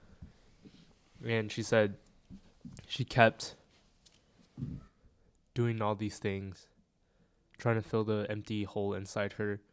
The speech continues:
but nothing was working. She's gotten to a point to, she got to a point that was so low,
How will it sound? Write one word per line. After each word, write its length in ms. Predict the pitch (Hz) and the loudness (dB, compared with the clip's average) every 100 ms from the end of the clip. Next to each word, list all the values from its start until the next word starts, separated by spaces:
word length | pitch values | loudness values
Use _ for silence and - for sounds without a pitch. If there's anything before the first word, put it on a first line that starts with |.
| - _ _ _ - | -20 _ _ _ -6
but 100 | 107 | -4
nothing 360 | 104 101 117 107 | -2 -2 -2 -2
was 140 | 104 | 0
working. 420 | 107 107 131 135 _ _ _ _ _ _ _ _ - - - - | -2 0 -2 -2 _ _ _ _ _ _ _ _ -20 -20 -20 -8
She's 140 | 107 | -6
gotten 300 | 107 110 110 107 | 0 0 0 -2
to 540 | 117 107 104 104 101 | 0 0 0 0 -2
a 60 | - | -2
point 260 | 107 95 - | -2 -4 -6
to, 360 | 104 98 95 - - _ _ - _ _ _ - _ _ _ - _ _ _ _ _ _ _ | -6 -4 -8 -12 -20 _ _ -20 _ _ _ -20 _ _ _ -20 _ _ _ _ _ _ _
she 120 | - | -6
got 240 | - 120 120 | 4 4 4
to 120 | 127 | 2
a 60 | 117 | 2
point 260 | - 110 | 2 2
that 80 | 104 | 2
was 140 | 104 - | 2 2
so 180 | 117 101 | 0 2
low, 380 | 98 104 139 | 4 2 0